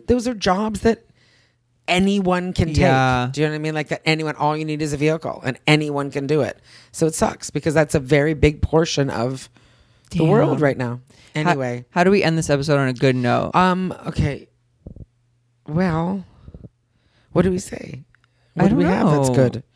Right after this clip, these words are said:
Speaker 1: Our lives are okay. Everything's fine. Are you seeing anybody? Are you
Speaker 2: Um, I've been still seeing a guy who has dark hair and blue eyes, which is, yeah.
Speaker 1: Interesting.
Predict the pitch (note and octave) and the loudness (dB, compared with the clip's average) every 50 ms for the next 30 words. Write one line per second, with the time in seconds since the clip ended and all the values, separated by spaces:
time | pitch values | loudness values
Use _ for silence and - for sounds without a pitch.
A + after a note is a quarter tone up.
0 | _ _ - - _ - F#3 F#3+ F#3 F3 F#3 G3 F#3+ G3+ G3+ - F#3+ - - F3+ | _ _ -20 -14 _ 0 2 2 2 2 0 0 0 0 0 0 0 0 0 0
1 | F#3 G3 G#3 G3+ F3+ F3 F3 F3+ F#3 F3+ - E3+ D#3+ E3 E3+ F3+ F#3+ G#3 - _ | 2 2 0 0 -2 -2 -4 -4 -6 -6 -4 -2 -2 0 0 0 -2 -4 -6 _
2 | _ _ _ _ - - _ _ _ - D#3 D#3+ D#3 D3 - - F#3 F3+ F#3 G#3+ | _ _ _ _ -20 -20 _ _ _ -4 -2 0 0 0 0 0 0 0 0 0
3 | A3 G#3 G#3+ A3 A3 A#3 A3+ F#3+ E3 D#3 D#3 D3 F#3 - G3 G3+ G3+ G3+ - F#3 | -2 0 0 0 0 0 0 0 2 0 0 -2 0 2 2 4 4 4 2 0
4 | F#3+ G3 G#3 G3+ - - - - - G3+ G3 F#3 - - F#3 F3 E3 D#3+ D3 D3+ | 2 2 0 -2 -2 -4 -4 -2 0 0 0 0 0 0 0 0 0 0 2 2
5 | D3 D3 C#3+ D3 D3 D3 C#3 C#3 C#3 - - C#3+ C3+ C3 C3 - C#3+ C#3 C3+ C3+ | 4 4 4 4 4 4 4 2 2 2 2 2 2 2 0 -2 -2 -2 0 0
6 | C3 B2+ C3 C3 C3 B2+ B2 A#2+ A#2+ A#2+ B2 D3 - - - - _ _ _ _ | 0 2 2 2 4 4 2 2 2 0 -2 -4 -6 -10 -12 -14 _ _ _ _
7 | _ _ _ _ - C#3 C3+ C3+ C#3 C3+ C3 B2 - C#3 C3 B2+ A#2 - - F#3 | _ _ _ _ -4 -2 0 0 0 0 0 0 0 2 2 2 2 2 0 -2
8 | G3+ G#3+ G#3+ - A#3+ - - - C3 B2 A#2 | -4 -6 -8 -12 -16 -18 -20 -20 -20 -20 -20